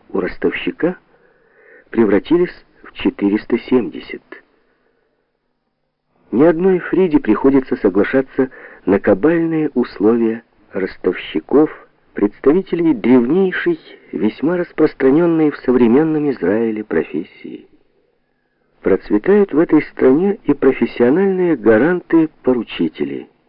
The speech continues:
к которым олим прибегают, когда вынуждены обращаться за ссудой в банк. Поручитель берет за свои услуги не меньше, чем матерый ростовщик.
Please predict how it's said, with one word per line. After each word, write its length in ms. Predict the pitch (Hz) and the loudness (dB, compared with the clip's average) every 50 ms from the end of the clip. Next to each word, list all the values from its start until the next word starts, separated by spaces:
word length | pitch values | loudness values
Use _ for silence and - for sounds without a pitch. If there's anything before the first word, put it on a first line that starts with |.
| _ _ _ _ _ _ _ _ | _ _ _ _ _ _ _ _
к 160 | - - - | -14 -12 -4
которым 480 | - 110 110 - 170 175 165 156 143 - _ _ - | -2 0 2 2 4 4 4 2 0 -2 _ _ 0
олим 500 | - 135 156 156 156 156 151 151 143 135 - _ _ - | 2 4 4 6 6 4 4 2 0 -4 -8 _ _ -4
прибегают, 760 | - 98 98 - 90 80 104 139 156 160 156 156 - - - _ - - - - - - - - - _ _ - | -2 -2 0 0 0 0 0 0 0 0 -2 -4 -8 -16 -20 _ -20 -20 -20 -20 -20 -20 -20 -20 -20 _ _ -2
когда 300 | - 98 101 107 143 170 | -2 -2 0 2 2 2
вынуждены 560 | 160 156 175 170 170 156 139 139 156 147 151 143 | 4 4 4 2 2 0 0 0 2 2 2 2
обращаться 800 | - 131 120 117 110 101 - - - 123 135 131 - - 131 120 | 2 0 2 2 2 2 2 0 0 0 0 0 -2 -2 -2 0
за 180 | 104 101 - - - - - - - | 0 -2 -4 -4 -8 -20 -20 -10 -4
ссудой 260 | 92 98 92 98 92 | -4 -2 0 0 -2
в 140 | 90 80 76 | -2 -4 -6
банк. 560 | 67 76 71 65 58 57 - - - - - _ _ _ _ _ _ _ _ _ _ _ _ _ _ _ _ _ _ _ _ _ _ _ _ _ | -6 -6 -4 -4 -6 -10 -14 -20 -20 -20 -20 _ _ _ _ _ _ _ _ _ _ _ _ _ _ _ _ _ _ _ _ _ _ _ _ _
Поручитель 760 | - 190 185 - 180 - - 185 185 185 - - 67 - - _ - - - - - - - - - - _ - - | -2 0 0 0 0 -4 -4 -4 -4 -4 -4 -8 -8 -8 -8 _ -20 -20 -20 -20 -20 -20 -20 -20 -20 -20 _ -12 -4
берет 340 | - 101 113 151 190 180 - | 0 2 4 6 4 4 2
за 80 | 165 151 | 0 -2
свои 260 | - - 131 151 175 | 0 2 2 4 4
услуги 460 | 165 147 127 - - 135 160 160 143 | 4 2 0 0 2 2 2 2 2
не 240 | 156 156 151 139 113 | 2 2 4 2 2
меньше, 400 | 92 98 120 143 143 - - 147 | 2 2 0 0 -2 -4 -6 -6
чем 240 | - - - 110 120 | -6 -4 -4 -2 0
матерый 560 | 120 120 110 104 - - 95 110 117 117 117 | 0 0 -2 -2 0 0 0 2 2 0 -2
ростовщик. 760 | 107 107 - - - 90 - - - - - 107 - - | -4 -6 -6 -4 -6 -6 -6 -8 -12 -12 -14 -14 -16 -20